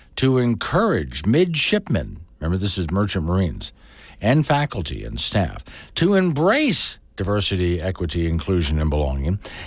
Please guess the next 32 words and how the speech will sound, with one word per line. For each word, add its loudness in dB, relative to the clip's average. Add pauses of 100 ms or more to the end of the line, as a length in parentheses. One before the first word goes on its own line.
and 2
establish 2
and 2
strengthen 2
an 4
organizational 2
culture 2
of 2
inclusion 2 (340)
throughout 0
classes, 0
labs, 0
and 2
seminars. 0 (960)
Now, -2 (160)
<clears throat> 0
pardon 2
me, 2
but -2
I 4
still, 2 (300)
other 4
than 4
indoctrination, 2
I 2
don't 2
see 0
what 0
this -2
job 0
is -2
about. -2